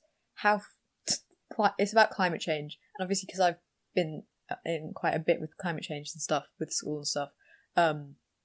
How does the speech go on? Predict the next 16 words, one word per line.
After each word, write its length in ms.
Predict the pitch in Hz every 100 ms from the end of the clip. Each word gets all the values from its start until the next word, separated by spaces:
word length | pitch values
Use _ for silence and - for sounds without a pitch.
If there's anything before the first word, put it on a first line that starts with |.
| _ _ _ _ _ _ _ _
it's 200 | 190 -
really 180 | 175 165
interesting, 480 | 160 160 147 - 147
and 80 | 143
I 40 |
think 240 | 156 170
it's 200 | - - -
definitely 440 | - 180 - 160
worth 200 | 165 165
a 60 | 165
watch, 420 | 156 - - - _ _ _ _ _ _ -
um, 320 | 175 165 170
to 140 | - 170
kinda 180 | 190 170
see 320 | - 180 165
what, 380 | 160 160 -